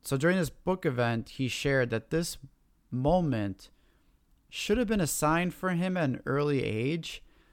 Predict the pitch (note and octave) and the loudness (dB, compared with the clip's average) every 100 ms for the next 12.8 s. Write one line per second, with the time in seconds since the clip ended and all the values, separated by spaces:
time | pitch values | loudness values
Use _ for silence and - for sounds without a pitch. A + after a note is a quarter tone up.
0 | _ _ - C#3 B2+ A#2 E3 F3+ D3 - | _ _ 0 2 2 0 -2 -2 -6 -14
1 | _ - B2 B2+ - F3 F3 F3 - - | _ -6 -4 -4 -2 -2 -2 -4 -8 -16
2 | - A2+ B2 B2 B2 A#2+ G#2+ - _ _ | -16 -4 0 0 0 -4 -6 -12 _ _
3 | _ _ _ _ - G#2+ A2 G2+ F#2+ - | _ _ _ _ -8 -4 -2 -4 -6 -8
4 | G2+ - _ _ _ _ _ _ _ _ | -12 -18 _ _ _ _ _ _ _ _
5 | _ _ _ _ _ - C#3 C3+ C3 - | _ _ _ _ _ -6 2 6 6 4
6 | D#3 B2+ - D3 C3+ C#3 F3+ - F3+ D#3 | 0 -2 0 -2 2 2 2 2 2 2
7 | A#2+ C3+ C3 B2+ - _ _ _ _ _ | 4 4 4 2 -2 _ _ _ _ _
8 | - A2+ - C#3 C3+ G#2+ F2+ F2 - A#2 | -8 -8 -2 2 2 2 -2 -4 -4 -2
9 | A2+ G#2+ G#2+ A2 - G2+ - A2 A2 A2 | 0 0 2 2 0 -6 -4 -2 0 0
10 | G#2 F#2+ - A2+ A2 F#2+ F2+ F#2 - - | -2 -4 -4 -2 0 0 -4 -10 -18 -20
11 | _ _ _ _ _ C3+ C3 C#3 C#3+ C#3+ | _ _ _ _ _ -2 2 2 2 2
12 | C#3+ B2+ A#2 A#2+ - - - | 2 4 2 2 -2 -12 -14